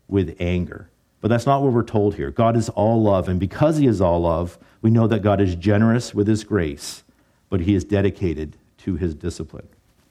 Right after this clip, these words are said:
We talked about this last time, too. Jonah discovered that discipline is not there to pay us back for what we've done.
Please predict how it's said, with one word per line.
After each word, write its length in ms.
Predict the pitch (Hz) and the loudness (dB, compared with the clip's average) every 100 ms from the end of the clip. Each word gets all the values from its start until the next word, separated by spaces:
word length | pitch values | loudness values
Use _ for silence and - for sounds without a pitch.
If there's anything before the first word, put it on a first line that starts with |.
| _ _ _ _ _ _ _ _ _ _ _ _ - | _ _ _ _ _ _ _ _ _ _ _ _ -2
We 80 | |
talked 240 | 117 160 160 | 2 2 2
about 160 | 147 | 0
this 120 | 135 - | 2 2
last 280 | 117 110 | 2 2
time, 180 | 120 107 | 0 0
too. 280 | 101 135 107 | 2 2 2
Jonah 260 | 85 110 107 | 2 2 2
discovered 480 | 107 - 110 110 | 0 0 0 2
that 180 | 95 80 | 0 -2
discipline 400 | 120 117 117 113 | -2 -2 0 2
is 140 | 101 110 | 2 2
not 260 | 104 104 | 2 2
there 180 | 110 107 | 2 2
to 120 | 107 | 0
pay 300 | 98 - 104 | -4 -2 0
us 180 | 107 101 | 0 -2
back 300 | - 95 98 | -2 -2 -2
for 180 | - 95 | -4 -4
what 260 | 85 95 98 | -2 -2 -2
we've 240 | 95 82 | -4 -4
done. 360 | 85 87 80 | -4 -4 -6